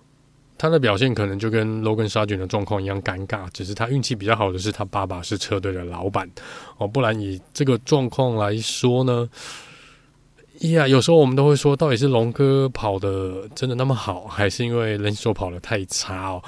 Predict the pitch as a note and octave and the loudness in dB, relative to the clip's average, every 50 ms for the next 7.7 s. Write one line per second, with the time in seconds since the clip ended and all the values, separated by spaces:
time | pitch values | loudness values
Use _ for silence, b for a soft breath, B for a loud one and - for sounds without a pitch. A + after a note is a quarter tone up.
0 | B B B - - G#2 G2 G#2+ G#2 - A#2+ A2 G2+ G2 - A2 G2+ F#2+ G#2 F#2+ | B B B -8 -6 -4 -2 -2 -2 0 0 0 0 0 -2 -2 -2 -2 -2 -4
1 | F#2+ F#2 - - C3 G2+ F#2 F2+ - - - - - B B B B B B - | -4 -4 -2 0 0 0 -2 -4 -8 -12 -14 -14 -18 B B B B B B -8
2 | - G2+ F#2+ G#2+ A2+ G#2 F#2+ F2+ F#2 F#2+ G2+ F#2 - C3 A2+ F#2 F2+ - - A#2 | -8 -6 -4 -2 -2 -2 -2 -6 -8 -8 -10 -6 -4 -4 -4 -4 -6 -10 -14 -16
3 | - B B B B B - A#2+ A2+ A#2+ A#2 A#2+ A#2+ A#2 A2+ - B2 A2 G2+ A2 | -16 B B B B B -4 -2 0 2 2 2 2 0 0 0 -2 0 0 0
4 | G#2+ G#2+ G#2+ G2+ G#2 A2+ A#2 G#2+ G2+ - - G#2 G2+ G2 G2+ F#2+ G2+ G2 G2 G2 | -2 0 -2 -2 -2 -4 -6 -6 -4 -4 -4 -4 -4 -4 -6 -6 -6 -6 -6 -6
5 | F#2+ F#2 F#2+ F#2 - G#2+ G2+ - A#2 A2+ G#2+ G2+ G#2 A2+ C3+ D3 C#3 A#2 G2+ G2 | -8 -10 -12 -10 -8 -8 -6 -4 -2 -2 -2 -2 -4 -2 0 0 0 0 0 -2
6 | G2 G2+ G#2 - - C#3 B2+ A2+ G#2+ G#2+ - B2+ A#2 - G#2 F#2 F2 B B B | -4 -6 -6 -4 -2 0 0 0 -2 -4 -6 -8 -6 -6 -6 -8 -8 B B B
7 | B B B B B B B B B _ _ C#3+ C3+ | B B B B B B B B B _ _ -4 -4